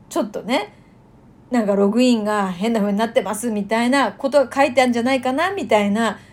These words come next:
そういうメールが来たりとかすると、挙動るよね。なんか翻訳にすぐ書ければいいんだけど、ね。なんか瞬間的に挙動ってる時点で負けだよね。なんかその勝ちか負けかっていう、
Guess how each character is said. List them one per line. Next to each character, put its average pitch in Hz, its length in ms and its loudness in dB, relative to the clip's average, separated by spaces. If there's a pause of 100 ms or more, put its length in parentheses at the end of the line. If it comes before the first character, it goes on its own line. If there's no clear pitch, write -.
(180)
そ 269 280 2
う 294 60 -2
い 277 160 -4
う 262 40 -2
メ 247 220 2
ー 254 40 2
ル 254 80 -2
が 262 160 0 (120)
来 - 100 -16
た 330 120 4
り 302 80 -2
と 208 80 0
か 208 100 -8
す - 160 -8
る 202 140 -4
と、 - 300 0 (480)
挙 220 160 2
動 269 140 4
る 202 100 0
よ 196 80 -12
ね。 220 280 -10 (120)
な 208 60 -6
ん 208 40 -4
か 208 60 -4
翻 269 300 2
訳 262 720 -2
に 226 140 -4
す 320 140 -6
ぐ 214 140 -6
書 - 80 -18
け 277 120 -4
れ 233 100 0
ば - 160 -8
い 143 80 -12
い 269 100 -4
ん 311 80 -10
だ - 120 -8
け - 120 -20
ど、 208 320 -4 (560)
ね。 339 520 0 (420)
な 403 300 -6
ん 302 40 -16
か - 100 -6
瞬 440 380 -4
間 466 220 0
的 403 260 0
に 392 100 -8
挙 359 180 -4
動 403 120 6
っ 415 40 -6
て - 160 -6
る 254 100 -2
時 214 140 -8
点 240 160 2
で 185 60 -6
負 185 200 -6
け 277 120 -4
だ 302 100 -6
よ - 80 -12
ね。 190 240 -20 (540)
な 202 80 -6
ん - 200 -4
か 208 60 -8
そ 233 100 -6
の 214 80 -8
勝 247 180 -4
ち - 120 -12
か 339 140 2
負 208 180 -6
け - 80 -20
か 277 140 2
っ 269 100 -10
て - 120 -12
い 220 140 0
う、 240 60 -4